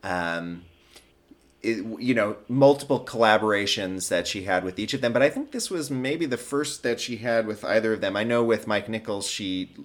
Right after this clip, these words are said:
after this, did Heartburn, Postcards from the Edge, and The Angels in America,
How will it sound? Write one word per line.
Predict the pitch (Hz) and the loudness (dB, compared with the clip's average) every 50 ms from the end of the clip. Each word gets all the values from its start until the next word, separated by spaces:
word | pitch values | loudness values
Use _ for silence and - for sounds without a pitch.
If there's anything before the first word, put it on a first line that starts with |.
| - | -2
after | - - 98 113 117 - 110 95 | 2 4 4 4 2 -2 -4 -4
this, | 82 85 85 - - | -2 -4 -4 -4 -8
did | - - 92 85 87 90 87 87 - - _ - | -6 -2 -2 0 0 0 -2 -4 -8 -16 _ -14
Heartburn, | - - 110 104 90 - - 104 101 98 98 98 | -2 0 0 0 0 -4 -8 -6 -6 -6 -6 -8
Postcards | 95 98 101 98 95 - - 92 87 85 - | -8 -8 -6 -6 -6 -4 -4 -4 -4 -4 -6
from | - 107 90 | -10 -8 -8
the | 90 90 87 | -6 -4 -4
Edge, | 87 85 85 85 85 87 87 - - - - - - - - _ _ _ _ _ _ _ _ _ | -2 -2 -2 -2 -4 -6 -8 -8 -8 -8 -10 -12 -20 -20 -20 _ _ _ _ _ _ _ _ _
and | 90 90 87 87 87 87 87 87 87 - - - _ | -4 -2 0 0 -2 -2 -4 -6 -8 -8 -10 -8 _
The | 101 85 | -6 -4
Angels | 71 98 101 107 110 101 110 | -4 -4 -4 -6 -6 -6 -4
in | 98 | -6
America, | 90 87 90 92 98 104 104 98 - - - 82 80 80 92 110 123 | -6 -2 0 2 2 4 2 2 0 -4 -4 -2 -2 -2 -2 -4 -10